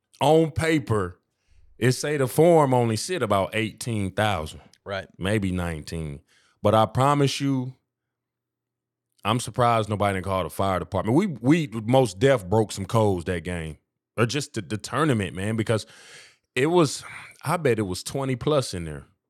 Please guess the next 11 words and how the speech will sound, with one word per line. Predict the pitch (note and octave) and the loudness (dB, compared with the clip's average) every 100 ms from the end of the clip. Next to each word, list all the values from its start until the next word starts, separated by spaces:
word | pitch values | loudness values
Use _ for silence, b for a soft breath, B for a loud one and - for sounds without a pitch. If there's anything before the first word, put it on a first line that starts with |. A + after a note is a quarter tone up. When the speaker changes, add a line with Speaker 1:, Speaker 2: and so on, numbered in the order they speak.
| _ _ _ | _ _ _
Speaker 1:
It | D#3 | -2
had | D#3 D#3+ F#3+ F#3 C3+ | 0 2 2 2 0
to | |
be. | A#2 G2 D#2 D2 _ _ _ _ _ _ _ - | -2 -2 -4 -10 _ _ _ _ _ _ _ -4
It | A#2 | -2
had | A2 B2 C#3+ C3+ | 0 2 2 0
to | G#2+ | -2
be, | E2+ F2 | -4 -6
Speaker 2:
Yeah. | D#2 E2 | -6 -6
Speaker 1:
man. | F#2+ G2+ A2 _ | -4 -6 -8 _
Speaker 2:
Yeah. | - G#2+ | -14 -12